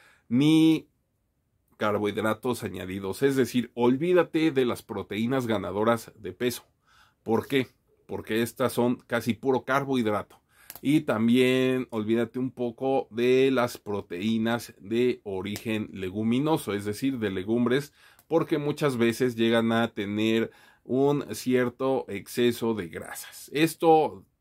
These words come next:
varía de marcas a marcas. Hay unas marcas muy finas que no tienen nada de grasa y son proteínas de legumbres,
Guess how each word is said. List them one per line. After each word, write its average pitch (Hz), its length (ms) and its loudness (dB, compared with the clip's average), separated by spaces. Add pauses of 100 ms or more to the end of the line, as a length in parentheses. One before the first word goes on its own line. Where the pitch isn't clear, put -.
(140)
varía 107 320 0
de 107 140 0
marcas 104 420 -6
a 120 60 0
marcas. 123 380 -4
Hay 117 160 2
unas 123 200 0
marcas 107 420 -2
muy 107 220 2
finas 107 380 -4
que - 140 -12
no 95 200 -10
tienen 98 400 -8 (360)
nada 113 280 2
de 135 120 0
grasa 131 340 0
y 110 80 0
son 101 440 -4
proteínas 101 520 -6
de 127 80 0
legumbres, 117 600 0